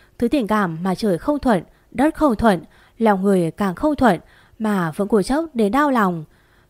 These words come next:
Thứ tình yêu sớm biết rằng bản thân sẽ không được hạnh phúc, nhưng chỉ cần là ở bên cạnh thì đời này, kiếp này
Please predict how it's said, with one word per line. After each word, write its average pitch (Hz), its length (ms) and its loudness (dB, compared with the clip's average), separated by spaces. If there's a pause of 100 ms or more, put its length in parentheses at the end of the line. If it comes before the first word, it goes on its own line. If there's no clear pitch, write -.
Thứ 208 260 0
tình 226 180 -2
yêu 202 260 2
sớm 208 220 -4
biết 320 160 0
rằng 175 340 -4 (140)
bản 202 220 -2
thân 208 300 -2
sẽ 220 160 -6
không 311 160 0
được 208 200 4
hạnh 196 200 -4
phúc, 330 280 0 (380)
nhưng 208 280 0
chỉ 202 160 -2
cần 185 160 0
là 180 280 0
ở 202 180 -2
bên 277 200 -2
cạnh 208 200 -2 (380)
thì 226 100 0
đời 196 240 4
này, 175 360 -2 (120)
kiếp 320 180 2
này 185 360 0